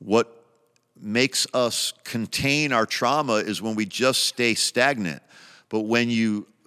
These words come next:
begin to move and when you begin to put a demand on your mind and your body to make your body better, I know this is, this is part of the pain of discipline, but it really is not that bad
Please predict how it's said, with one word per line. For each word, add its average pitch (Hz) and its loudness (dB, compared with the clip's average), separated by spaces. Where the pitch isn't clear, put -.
begin 107 2
to 120 4
move 123 4
and 95 0
when 101 0
you 101 0
begin 120 2
to 107 -6
put 110 -4
a 98 -4
demand 113 0
on 98 0
your 92 -4
mind 107 0
and 123 -6
your 117 -6
body 95 2
to - -8
make 98 -2
your 107 -2
body 101 0
better, 90 2
I 110 4
know 139 6
this 104 -2
is, - -2
this - -8
is 110 -4
part 117 4
of 101 2
the 95 -4
pain 117 2
of 87 -6
discipline, 87 -2
but 104 4
it 113 0
really 131 2
is 110 -2
not 110 2
that 110 0
bad 110 2